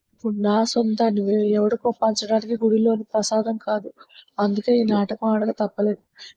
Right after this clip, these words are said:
"అంటే నీకు అన్నీ గుర్తున్నాయా?" అని కళ్ళు చిన్నవి చేసి అడుగుతుంది. "అన్నీ గుర్తున్నాయి. మన ఫస్ట్ నైట్ రోజు నిన్ను ఎలా నా సొంతం చేసుకున్నానో అన్న విషయంతో సహా" అని ఆమె చెవిలో హస్కీగా అంటుంది. అతని మాటలకి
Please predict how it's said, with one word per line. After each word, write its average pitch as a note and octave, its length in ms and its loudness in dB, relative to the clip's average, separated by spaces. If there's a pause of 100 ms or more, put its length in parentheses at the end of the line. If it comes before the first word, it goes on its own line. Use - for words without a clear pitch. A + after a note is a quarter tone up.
(140)
"అంటే A#3+ 280 0
నీకు B3+ 220 -2
అన్నీ A#3+ 240 0
గుర్తున్నాయా?" A#3 760 0
అని A#3 220 -4 (420)
కళ్ళు A#3 280 2
చిన్నవి A#3 400 -2
చేసి - 220 -2
అడుగుతుంది. G#3+ 540 -4 (500)
"అన్నీ G3+ 360 0
గుర్తున్నాయి. A3+ 600 0
మన G#3 180 -2
ఫస్ట్ G#3 300 -4
నైట్ A3 200 -2
రోజు A3 260 2
నిన్ను G3+ 260 -2
ఎలా G#3 200 2
నా A3 180 -4
సొంతం G#3 460 -6
చేసుకున్నానో G#3+ 760 -6 (680)
అన్న G#3+ 220 0
విషయంతో G#3+ 520 0
సహా" G#3+ 340 -2
అని B3 220 0
ఆమె A3+ 260 2
చెవిలో A3 380 0
హస్కీగా A3+ 520 -2
అంటుంది. G#3 460 -4
అతని G#3 300 -8
మాటలకి G3+ 520 -6